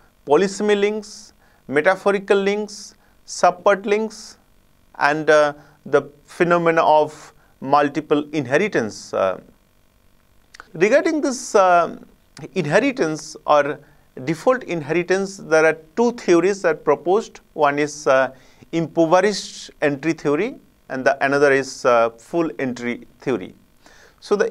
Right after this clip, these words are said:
impoverished entry theory proposed by Sack two thousand seven, it says that, uh, it is assumed that all the inherited information are omitted from the lexical entry of a word before it goes to the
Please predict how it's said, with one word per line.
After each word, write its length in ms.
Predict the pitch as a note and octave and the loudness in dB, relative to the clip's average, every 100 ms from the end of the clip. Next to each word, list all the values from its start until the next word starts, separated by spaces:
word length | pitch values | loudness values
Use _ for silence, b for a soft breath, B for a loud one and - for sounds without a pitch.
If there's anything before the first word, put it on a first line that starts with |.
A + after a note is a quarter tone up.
| G#3 | -2
impoverished 720 | G#3 G3+ - A3+ D4+ D#4 - | -4 -6 -6 0 0 -2 -4
entry 300 | F3 D#3+ E3+ | -6 -4 -6
theory 440 | D#3+ E3 D#3+ F3 | -2 0 0 -2
proposed 480 | F3+ E3 D#3 E3+ D3+ | -4 -2 -2 -2 0
by 140 | D3 D3 | 0 0
Sack 500 | - C3 D3+ - - | 0 0 0 -2 -8
two 100 | D3+ | -4
thousand 600 | D#3 C#3+ C3+ C#3+ C#3 C3+ b b | 0 0 0 -2 -6 -14 b b
seven, 680 | - - A3+ A#3+ E3 F#3 - | -4 2 4 4 0 -6 -12
it 140 | D#3+ - | -12 -4
says 280 | F#3+ F#3 | 0 0
that, 420 | D#3 F3+ F3+ F3+ - | 2 0 0 -6 0
uh, 300 | D#3+ D3 C#3 - b b b b b | 2 2 -4 -16 b b b b b
it 120 | - | -8
is 140 | F3+ - | -8 -2
assumed 540 | F3 E3 - C#4 D#4+ A3 | -2 -2 -4 -2 0 2
that 360 | F#3+ F3+ F#3 - - | 2 0 -4 -6 2
all 320 | F#3+ B3 B3 | 4 4 4
the 180 | - F#3 | 0 -2
inherited 480 | F3+ E3 E3 E3+ D3+ | -4 -2 -2 -4 -4
information 800 | D#3 - D3 D3+ C#3+ - D3+ D3+ | -6 -2 -2 -2 -6 -8 -10 -4
are 180 | B2+ C3 - | -2 -2 -2
omitted 560 | C#3 C#3+ A#3 A#3+ C#3+ B2 _ - _ | -2 0 -2 -2 -4 -4 _ -20 _
from 300 | - C#3+ C3+ | -2 -2 0
the 80 | B2+ | 0
lexical 480 | C3 C3 C3+ C#3 | 0 -4 -6 0
entry 480 | A#2 A2+ B2+ F3 B3+ - b b - | 0 0 -4 -6 -6 -12 b b -4
of 220 | C3 - | -4 -4
a 80 | C#3+ | 0
word 420 | C3 C3 C3 - b b A#2 | 2 2 0 -8 b b -10
before 240 | B2 B2+ | -6 -4
it 180 | A#2+ A#2+ | -4 -4
goes 220 | B2 B2 | -4 -4
to 100 | B2+ | -4
the 240 | A2+ A2 | -2 -2